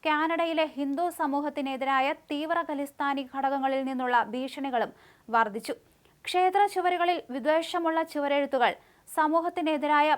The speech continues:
പരസ്യ ഭീഷണികൾ എന്നിവയിലും വർധനയുണ്ടായിട്ടുണ്ട്. കഴിഞ്ഞ ആഴ്ച ഖലിസ്ഥാൻ അനുകൂല പ്രതിഷേധക്കാർ ബ്രാംപ്ടണിലെ ഹിന്ദു സഭാ ക്ഷേത്രത്തിൽ ഭക്തരുമായി ഏറ്റുമുട്ടുകയും ക്ഷേത്ര അധികൃതരും ഇന്ത്യൻ കോൺസുലേറ്റും സഹകരിച്ച് സംഘടിപ്പിച്ച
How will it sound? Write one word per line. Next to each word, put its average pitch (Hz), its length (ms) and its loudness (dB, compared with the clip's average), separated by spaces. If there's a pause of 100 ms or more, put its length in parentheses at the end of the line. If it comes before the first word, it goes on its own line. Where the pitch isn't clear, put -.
പരസ്യ 294 380 2
ഭീഷണികൾ 277 680 -2
എന്നിവയിലും 262 560 0 (320)
വർധനയുണ്ടായിട്ടുണ്ട്. 254 1040 2 (500)
കഴിഞ്ഞ 269 260 4
ആഴ്ച 302 280 2 (180)
ഖലിസ്ഥാൻ 285 600 0
അനുകൂല 285 420 2
പ്രതിഷേധക്കാർ 277 760 0 (280)
ബ്രാംപ്ടണിലെ 285 720 0 (240)
ഹിന്ദു 320 320 2
സഭാ 339 360 -2
ക്ഷേത്രത്തിൽ 302 680 -4 (260)
ഭക്തരുമായി 339 720 0
ഏറ്റുമുട്ടുകയും 269 800 -2 (320)
ക്ഷേത്ര 349 400 2
അധികൃതരും 302 680 0 (280)
ഇന്ത്യൻ 294 380 -2
കോൺസുലേറ്റും 302 760 0
സഹകരിച്ച് 269 580 -2
സംഘടിപ്പിച്ച 262 560 -4